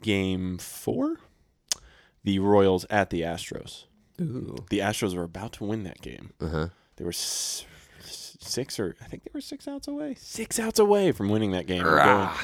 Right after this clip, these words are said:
Speaker 1: going to the championship
Speaker 2: Yeah.
Speaker 1: series. And then the game, uh, five with the Rangers at the Blue Jays had that fifty-three-minute seventh inning where there was a rule everybody learned about.
Speaker 2: Yeah.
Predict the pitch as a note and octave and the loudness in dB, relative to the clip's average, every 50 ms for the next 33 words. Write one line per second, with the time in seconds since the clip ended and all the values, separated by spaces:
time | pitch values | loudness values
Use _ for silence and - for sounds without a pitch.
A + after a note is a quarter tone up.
0 | - - - - A2+ G#2+ A2 G#2 G2+ G2 F#2+ F#2 F2 - G#2+ F#2+ F#2+ F#2+ F#2 F2+ | -8 -2 2 4 6 6 6 4 2 0 0 0 -2 -2 -2 -2 0 -2 -2 -4
1 | - - F2 F2 E2 D#2 D2 C2+ - - - - - - - - - - - - | -2 2 4 4 4 4 4 2 -2 -4 -8 -12 -18 -20 -20 -20 -20 -20 -20 -20
2 | - - - _ _ _ - G#2 G2+ G#2 G#2+ G#2+ G#2 G#2 G#2 G2+ G2+ G2 F#2 F#2 | -20 -20 -20 _ _ _ 0 0 4 4 6 6 6 4 4 2 0 -2 0 2
3 | G2 G2 G2 G2 F#2+ F#2+ F#2+ G2 G2+ A#2+ A#2+ A#2 A2+ A2 G#2+ G#2+ G2+ F2+ D#2+ - | 2 4 4 4 2 2 0 2 4 6 6 6 6 4 2 2 0 0 -4 -8
4 | - - - - C3 C3+ D#3+ D#3+ C3 G2+ F2 D#2+ D#2+ D#2 E2 F#2 - - - _ | -8 -6 -4 -2 -2 -2 0 0 0 0 0 0 -2 -4 -6 -8 -12 -16 -20 _
5 | _ G2+ F#2+ F#2 F2 F2+ F2 F#2 F#2 F#2 F2+ F2 F2 F2 E2+ E2+ F2+ F#2 F#2+ F2+ | _ -2 -2 -2 -2 -2 -2 -2 -2 -2 -2 -4 -6 -8 -8 -4 0 0 0 0
6 | F#2 F2+ F2+ E2+ G#2 G2 E2+ E2 E2 E2 - _ _ _ _ - - - G#2 - | 0 -2 -2 -4 -6 -8 -6 -6 -6 -8 -8 _ _ _ _ -14 -10 -8 -8 -6
7 | - F2+ F2+ - - G2 F#2 F#2 F#2 F2+ F2 E2+ - - - - F2+ F2 E2+ - | -6 -8 -8 -6 -4 -4 -2 -2 -2 -2 -4 -4 -6 -6 -6 -6 -6 -6 -6 -2
8 | - D#3 D#3+ D#3+ D#3+ D#3+ D#3 D3+ D3+ D3 C#3+ C3 F#2+ E2+ F2 F2+ F2 E2+ F2 F2 | 0 2 2 4 2 2 2 0 -2 -2 -2 -2 -2 -2 0 -2 -2 -2 -2 -4
9 | F#2 E2+ F#2 G2 A#2+ C3+ C#3+ C#3 C#3 C#3+ C#3 C3+ C#3+ C3+ C#3 C3+ C3+ C3 C3 C3+ | -4 -2 0 4 6 6 6 6 6 4 4 2 2 2 2 2 2 2 2 2
10 | C3 C3 C3 B2+ A#2+ B2 B2 A#2+ A#2+ A#2+ A#2 A#2 A2 - - F2 F2 F2+ F2+ | 0 0 0 0 2 2 2 2 2 0 0 -2 -4 -6 -4 -2 0 0 0